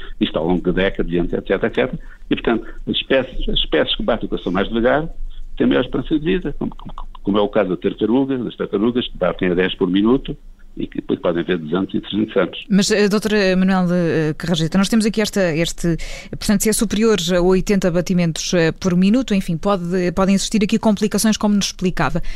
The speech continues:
Speaker 2: Tudo isto é independente da idade, portanto, isto também é possível identificar em pessoas, eh, mais jovens, e aí também é motivo de, de alerta?
Speaker 1: É, é porque isso significa que isso desequilíbrio, quer dizer, com a, com, com a idade há uma tendência a
Speaker 2: Para
Speaker 1: baixar
Speaker 2: aumentar,
Speaker 1: a
Speaker 2: não é?
Speaker 1: frequência cardíaca.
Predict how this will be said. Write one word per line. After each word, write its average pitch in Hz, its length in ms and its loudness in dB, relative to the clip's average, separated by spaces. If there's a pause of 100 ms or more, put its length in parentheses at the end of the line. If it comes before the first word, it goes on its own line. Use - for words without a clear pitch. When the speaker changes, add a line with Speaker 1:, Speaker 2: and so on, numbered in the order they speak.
(120)
Speaker 2:
Tudo 262 160 2
isto 285 140 2
é 277 40 6
independente 254 400 4
da 240 40 4
idade, 196 400 0
portanto, - 260 0
isto 240 120 0
também 240 340 2
é 214 60 2
possível 214 400 0
identificar 208 480 0
em 202 100 4
pessoas, 196 420 2
eh, 185 140 4
mais 190 300 4
jovens, 190 360 4
e 185 100 4
aí 233 180 4
também 208 280 2
é 202 40 4
motivo 190 340 2
de, 170 320 2
de 170 140 0
alerta? 165 480 0 (920)
Speaker 1:
É, - 500 -4
é 165 40 -2
porque - 200 -2
isso 139 100 -2
significa 139 380 2
que 131 120 0
isso 123 120 -2
desequilíbrio, 135 440 2
quer 92 80 0
dizer, 87 160 0
com - 120 -2
a, 104 60 2
com, 135 200 -2
com 123 320 0
a 123 60 4
idade 123 360 2
há 123 40 -2
uma 110 160 -4
tendência 104 480 -8
a - 180 -6
Speaker 2:
Para 175 140 2
Speaker 1:
baixar - 0 -
Speaker 2:
aumentar, 170 320 2
Speaker 1:
a - 20 -4
Speaker 2:
não 160 160 -2
é? 202 40 -2
Speaker 1:
frequência - 200 -10
cardíaca. 82 320 -6